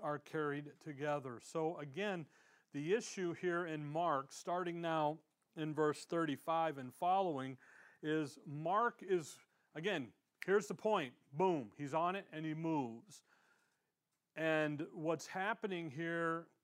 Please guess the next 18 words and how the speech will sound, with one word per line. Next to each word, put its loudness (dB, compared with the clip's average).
in -4
that 0
third 2
hour, 4
in -8
verse 0
thirty-four, 0
"And -2
at 0
the -2
ninth 0
hour, 4
Jesus -4
cried 4
with -4
a -2
loud 4
voice." 0